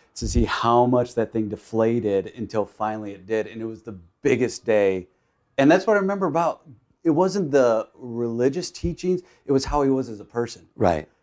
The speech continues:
Speaker 1: And the storytelling. And I
Speaker 2: Right.
Speaker 1: fell in love with that storytelling. And I would sit and just listen to this, my pastor, tell these stories. And that's the one thing I remember. I must have been nine years old,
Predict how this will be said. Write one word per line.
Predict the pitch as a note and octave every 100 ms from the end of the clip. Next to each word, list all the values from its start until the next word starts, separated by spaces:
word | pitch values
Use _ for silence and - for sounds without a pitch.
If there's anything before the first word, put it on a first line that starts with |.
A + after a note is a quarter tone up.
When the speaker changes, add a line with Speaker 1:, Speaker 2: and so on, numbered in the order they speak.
| _
Speaker 1:
And | A#2 G#2+
the |
storytelling. | - A2 G#2+ G2 F#2+ F2 F#2
And | G#2
I | A2
Speaker 2:
Right. | G2+
Speaker 1:
fell | - F2 A2+ A2
in | G#2
love | G#2 G2
with | F2+
that | G2
storytelling. | - G2 G2 F#2 F2+ D#2
And | F#2+
I | G#2
would | G#2+ G#2+
sit | -
and | G#2+
just | F#2+ -
listen | G#2 G2 G2
to | F2+
this, | F#2 E2+ - _ -
my | F#2+
pastor, | F2 F#2+ F2+ - F#2 - _ _ _ _
tell | - F#2+ F#2+
these | F2+ -
stories. | G2 F#2 E2+ E2+
And | G#2
that's | A2 A2
the | -
one | A2+ A2+
thing | A2+
I | G#2+
remember. | A2 G#2 G#2+
I |
must | B2+ F3+ F3+
have | A#2+
been | A2+ A2 G#2 G#2
nine | G2+ G#2+ A2
years | G#2
old, | G2+ C3